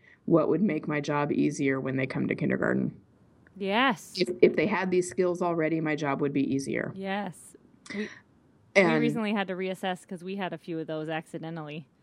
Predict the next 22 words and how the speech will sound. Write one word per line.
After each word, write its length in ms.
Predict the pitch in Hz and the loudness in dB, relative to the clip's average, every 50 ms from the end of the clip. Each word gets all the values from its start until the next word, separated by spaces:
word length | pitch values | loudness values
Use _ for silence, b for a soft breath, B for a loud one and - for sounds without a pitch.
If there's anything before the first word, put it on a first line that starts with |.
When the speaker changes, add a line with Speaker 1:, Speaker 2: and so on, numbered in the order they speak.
| b b b | b b b
Speaker 1:
Uh-huh. 260 | - 170 165 156 - 160 | 4 4 4 4 4 2
Speaker 2:
like 220 | 151 170 165 170 | 0 0 -2 -4
the 60 | 175 | -6
potty 300 | - - 160 160 175 202 | -6 -4 -2 -2 -2 -2
training. 460 | 214 - 180 160 156 151 156 156 165 - _ _ _ _ _ _ _ | -4 -6 -10 -10 -10 -10 -10 -12 -12 -14 _ _ _ _ _ _ _
Speaker 1:
Oh, 380 | - 170 170 165 165 160 160 160 | 4 6 6 6 4 4 2 2
yeah. 340 | 156 156 156 151 147 156 151 - - _ _ _ | 0 0 0 0 -2 -4 -6 -8 -12 _ _ _
Speaker 2:
Like, 240 | - 175 180 165 - | -14 -14 -14 -12 -8
you 60 | 190 | -8
have 120 | 185 180 - | -8 -6 -6
to 60 | 190 | -6
be 100 | 185 175 | -6 -6
potty 280 | 165 190 170 175 180 196 | -4 -2 -2 -2 -2 -2
trained 300 | 190 - 190 175 170 165 | -6 -6 -8 -6 -6 -8
to 60 | 180 | -8
come 200 | - - 180 170 | -8 -8 -8 -8
to 60 | 165 | -8
preschool, 600 | 160 - 190 185 185 - - 185 160 151 156 156 - | -10 -8 -10 -10 -10 -8 -8 -6 -4 -4 -4 -6 -6
and 160 | - - 165 | -8 -10 -8
I 100 | 165 165 | -8 -8
suddenly 340 | 165 - - 180 170 165 170 | -10 -8 -8 -8 2 4 6
Speaker 1:
Yeah. 100 | 165 160 | 6 6